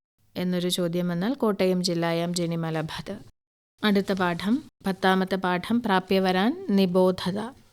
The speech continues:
"ശ്രേഷ്ഠന്മാരുടെ അടുത്തു ചെന്ന് ബോധമുള്ളവരാകൂ" എന്ന്, ആ, ഉദ്ഘോഷിക്കുന്ന ഒരു പാഠഭാഗമാണ്. കഠോപനിഷത്തിലെ, ആ, ഒരു വാക്യമാണ് പാഠത്തിൻ്റെ, ആ, ടൈറ്റിൽ, ആ,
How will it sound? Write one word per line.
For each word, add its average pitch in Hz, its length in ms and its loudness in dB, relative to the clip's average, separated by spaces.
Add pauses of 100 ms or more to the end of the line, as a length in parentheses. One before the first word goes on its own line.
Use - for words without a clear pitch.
(640)
"ശ്രേഷ്ഠന്മാരുടെ 208 840 4
അടുത്തു 190 420 2
ചെന്ന് 190 360 4
ബോധമുള്ളവരാകൂ" 185 1160 2
എന്ന്, 175 360 2 (520)
ആ, 185 160 4
ഉദ്ഘോഷിക്കുന്ന 185 880 0 (260)
ഒരു 180 380 -2 (400)
പാഠഭാഗമാണ്. 170 1300 0 (400)
കഠോപനിഷത്തിലെ, 185 960 4 (180)
ആ, 180 260 2
ഒരു 180 300 2 (320)
വാക്യമാണ് 180 600 2 (180)
പാഠത്തിൻ്റെ, 180 680 0 (840)
ആ, 180 240 0 (160)
ടൈറ്റിൽ, 175 440 -2 (240)
ആ, 165 140 0